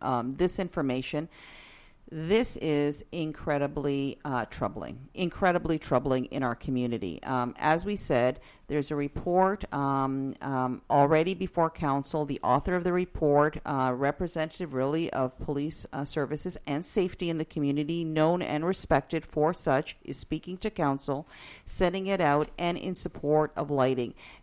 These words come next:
And suddenly we have the police chief who comes in and essentially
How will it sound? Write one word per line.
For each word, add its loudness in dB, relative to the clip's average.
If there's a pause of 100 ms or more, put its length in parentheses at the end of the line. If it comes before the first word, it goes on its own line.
And 0
suddenly 2
we -2
have 2
the 2
police -2
chief -2
who -2
comes -2
in 0
and -4
essentially -2